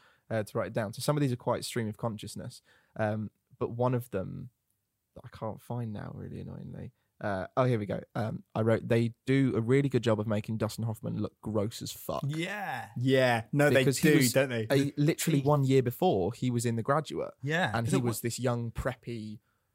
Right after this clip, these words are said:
Speaker 1: fella.
Speaker 2: Is
Speaker 1: And
Speaker 2: that
Speaker 1: now
Speaker 2: only
Speaker 1: suddenly he's
Speaker 3: one
Speaker 1: aged
Speaker 3: year?
Speaker 1: twenty
Speaker 2: I
Speaker 1: years.
Speaker 2: thought
Speaker 3: Yeah,
Speaker 2: that was
Speaker 1: that's
Speaker 2: earlier.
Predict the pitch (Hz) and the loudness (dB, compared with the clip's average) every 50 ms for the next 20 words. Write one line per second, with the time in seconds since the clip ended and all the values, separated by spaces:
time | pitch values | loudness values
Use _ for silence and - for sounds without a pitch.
0 | _ _ _ _ _ _ _ _ - 60 - - - 87 69 58 55 120 123 _ | _ _ _ _ _ _ _ _ -20 -16 -10 -6 -6 -4 -4 -4 -8 -10 -12 _
1 | _ - 147 135 123 127 135 135 131 - 220 254 254 240 247 254 233 226 240 247 | _ -12 -6 -4 0 2 2 2 2 4 4 6 8 8 8 8 8 8 8 8
2 | 240 240 240 240 240 233 202 156 139 135 135 - - - - - 190 160 190 220 | 8 8 6 8 6 6 6 6 4 2 0 0 0 0 0 0 2 2 2 2
3 | 170 - - - 160 196 233 240 220 175 143 120 104 98 98 98 | 2 2 0 0 0 0 0 -2 -2 -4 -4 -4 -8 -10 -12 -16